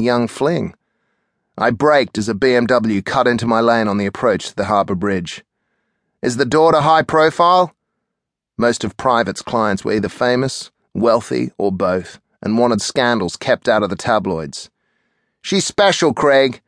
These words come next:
I'm asking you to do this for her. Her name's Eliza Moss. She owns Shine Management."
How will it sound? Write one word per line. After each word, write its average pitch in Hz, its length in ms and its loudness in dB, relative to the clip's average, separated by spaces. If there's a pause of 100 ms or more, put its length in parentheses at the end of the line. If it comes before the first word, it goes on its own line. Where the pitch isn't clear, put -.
(400)
I'm 180 140 4
asking 185 420 2
you 180 140 4
to 160 120 -4
do 170 220 4
this 165 180 2
for 156 160 0
her. 151 440 4 (460)
Her 185 120 4
name's 185 260 2
Eliza 175 520 2
Moss. 160 560 2 (120)
She 156 220 0
owns 185 340 2
Shine 180 460 2
Management." 156 640 0